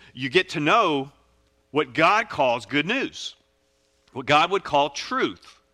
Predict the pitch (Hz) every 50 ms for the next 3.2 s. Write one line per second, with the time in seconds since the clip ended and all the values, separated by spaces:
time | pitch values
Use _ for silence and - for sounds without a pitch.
0 | _ _ _ _ _ _ _ _ _ _ _ _ _ _ - _ _ _ - 135
1 | 143 147 156 208 208 170 156 175 180 175 - 185 165 165 - 165 175 185 - 202
2 | 185 180 180 196 226 226 147 127 123 135 135 143 170 208 196 - - - 127 139
3 | 139 139 143